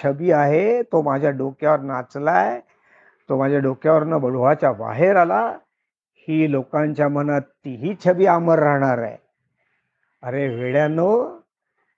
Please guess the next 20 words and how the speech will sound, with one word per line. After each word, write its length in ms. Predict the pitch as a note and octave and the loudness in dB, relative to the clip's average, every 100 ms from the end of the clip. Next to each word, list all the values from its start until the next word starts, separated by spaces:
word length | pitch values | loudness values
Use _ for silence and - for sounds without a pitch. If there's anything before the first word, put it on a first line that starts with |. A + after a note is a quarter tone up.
| _ _ _ - | _ _ _ -10
कोणाचंही 580 | C3+ D3 D3+ F3 F3+ E3 | -4 0 0 2 2 2
भाग्य 460 | A#2+ D3+ D3+ D#3+ | 2 2 2 0
नाही, 380 | E3 F#3+ G#3+ A#3 | 2 2 0 -2
ते 200 | - E3+ | -4 -4
भाग्य 400 | A#2 C#3 C3 C3 | -2 -2 -2 -4
मला 380 | B2 B2+ C#3+ D#3+ | -4 -2 0 0
मिळालं, 580 | D#3 D3+ D3+ E3 G3 G3+ | 0 0 2 2 0 -2
माझ्या 400 | E3 C3+ C#3 C3+ | -4 -2 -2 -2
डोक्यावर 580 | C3 B2 - D3 D3 | -4 -6 0 2 2
देव 360 | B2+ A#2+ D#3 D#3+ | 0 2 4 4
नाचलाय. 600 | D#3+ D#3+ D#3+ D#3+ D3+ A#2+ - _ _ - _ _ _ _ _ _ - | 0 0 0 0 0 -2 -8 _ _ -20 _ _ _ _ _ _ -14
येतंय 320 | G#2 C#3 C#3 | -6 0 2
का 120 | C#3+ | 2
तुमच्या 360 | C#3 C#3 C3 D3 | 2 -2 0 0
लक्षात? 440 | C3+ - E3+ G#3 - - - _ _ _ _ _ _ _ - | 0 0 -2 -2 -6 -20 -20 _ _ _ _ _ _ _ -12
असं 360 | A#2 - C3 A#2+ | -6 0 0 0
बोलल्याबरोबर 880 | B2 B2 C3+ B2 A2+ B2 A#2+ C3+ | 0 2 4 2 0 -4 -2 -2
सगळेजण 800 | A2+ - A#2+ B2+ C3+ C3+ A#2 B2 | -2 -4 -2 2 4 4 4 2
अवाक 480 | B2 A#2 A2+ A#2+ B2+ | 2 0 2 2 2
झाले. 420 | G#2 G2 G2 F#2+ | 0 -6 -10 -12